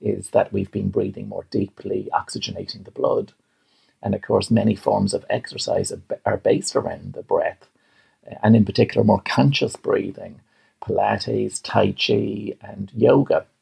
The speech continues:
Um, if you think about it, a mind that's already overloaded with thinking has little capacity for additional mental strategies to manage our state and to de-stress.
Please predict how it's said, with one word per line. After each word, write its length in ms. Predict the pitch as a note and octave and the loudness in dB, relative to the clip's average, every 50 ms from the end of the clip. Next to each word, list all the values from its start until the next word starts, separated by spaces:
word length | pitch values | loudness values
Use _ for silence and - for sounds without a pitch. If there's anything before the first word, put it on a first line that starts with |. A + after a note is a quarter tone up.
| _ _ _ _ _ _ _ _ _ _ _ - - | _ _ _ _ _ _ _ _ _ _ _ -8 -8
Um, 520 | - G#2 G#2 G#2 G2+ - - - - - - - - - - - - _ _ | -6 -6 -4 -6 -6 -8 -10 -16 -20 -20 -20 -12 -12 -12 -12 -12 -20 _ _
if 160 | - C#3 - A2 | -4 -2 0 0
you 60 | G2 | 0
think 200 | - C#3 - - | 2 0 0 0
about 300 | - - G#2+ F#2 - G2 | 2 4 4 4 4 2
it, 80 | G2 - | 0 0
a 60 | G2+ | 2
mind 360 | G#2 G#2 G#2 A2 A2 A2 A2 - | 2 2 2 2 2 0 2 2
that's 180 | G#2 - - G#2+ | -2 -2 0 -4
already 340 | G2+ G2+ G#2 G#2+ G#2+ - - | -2 0 0 -2 -2 -2 0
overloaded 760 | G2 G#2+ A2+ A2 - A#2 G2+ G2 - - G1+ - - - - | 2 4 4 2 2 0 -2 0 -2 -4 -4 -6 -10 -12 -12
with 140 | - - - - - | -12 -14 -14 -10 -2
thinking 380 | - A3 G#3+ - - - - | 0 0 0 0 -4 -12 -12
has 200 | - - - - | -8 -8 -8 -6
little 300 | - F#2+ G#2 A2 - B2 | -2 -2 -2 -2 -2 -6
capacity 640 | - - G2+ - - - G2+ - - - - - F2+ - | -8 -8 -12 -8 -4 -4 -4 -4 -6 -10 -8 -8 -10 -10
for 220 | - - - - | -6 -4 -4 -4
additional 520 | F2+ - - G2 G2 - - - - F#2+ | -2 -2 -2 -2 -2 -2 -6 -4 -6 -4
mental 420 | F#2+ G2 G#2 G#2+ A#2 A#2 - G#2 G2 | -4 -2 2 2 0 0 -2 -6 -8
strategies 680 | - - - - - - - G2+ - - F#2 F#2+ - - | -6 0 0 0 0 0 -8 -10 -8 -8 -6 -8 -8 -8
to 100 | - - | -8 -8
manage 320 | F#2+ F#2 F#2+ F#2+ G2 - | -6 -6 -6 -8 -6 -6
our 100 | - - | -6 -6
state 460 | - - - - A#2 F#2+ F2+ G2 - | -4 -6 -2 0 0 0 0 -4 -10
and 120 | - - F#2+ | -14 -16 -18
to 80 | - A2 | -18 -18
de-stress. 880 | G2 - A2+ G2 F#2 - - - - A2+ G#2+ G2 G2 G2+ - - - | -10 -10 -10 -8 -8 -8 -8 -6 0 2 4 4 4 0 -4 -10 -14